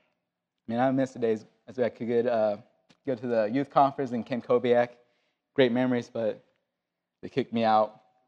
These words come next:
Yeah, it's time to grow up. But, you know, do you pray for them? You know, it's, it's encouraging to see them all here, well, not here, but to see them together and have close relationship with one with each other. You know, do you pray for their friendship? Do that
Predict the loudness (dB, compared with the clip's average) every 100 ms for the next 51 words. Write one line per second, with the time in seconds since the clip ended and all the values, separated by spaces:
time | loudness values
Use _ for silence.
0 | _ _ _ -20 -20 _ _ -6 -2 2
1 | 4 4 2 -4 _ -2 0 2 0 0
2 | 0 2 2 2 -2 -4 -6 _ _ _
3 | -6 -6 -8 _ _ -16 -16 _ -12 -2
4 | 2 4 2 -4 -2 2 4 2 -2 -2
5 | 2 2 4 2 2 -2 _ _ -18 -10
6 | -6 -6 -6 -4 -4 -6 _ _ _ _
7 | 2 2 0 0 2 4 4 0 2 0
8 | 0 _ 4 4 4 2 2 -2 -4 -4
9 | -2 -2 0 -2 -4 0 2 2 -2 -8
10 | _ _ _ -8 -4 -4 -6 _ _ _
11 | _ _ _ _ _ -2 -2 2 2 4
12 | 4 2 4 2 2 2 0 0 -8 _
13 | _ _ 2 4 2